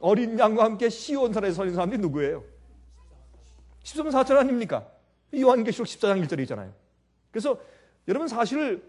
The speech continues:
요한계시록 십삼 장은 짐승의 표의 환란을 설명하고 있는데 십사 장 일 절에 가서는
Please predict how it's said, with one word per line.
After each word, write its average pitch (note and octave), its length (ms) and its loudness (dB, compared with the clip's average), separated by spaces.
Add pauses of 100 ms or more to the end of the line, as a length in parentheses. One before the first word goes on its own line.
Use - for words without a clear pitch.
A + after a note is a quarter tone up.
(240)
요한계시록 A3+ 460 0
십삼 G#3 520 -2
장은 B3+ 360 2
짐승의 G3+ 460 -2
표의 F#3 280 -2
환란을 F3 380 -2
설명하고 E3 380 -2
있는데 E3+ 440 -4 (380)
십사 - 400 -4
장 A3 140 4
일 F#3+ 220 -4
절에 F#3 180 0
가서는 F#3+ 440 -2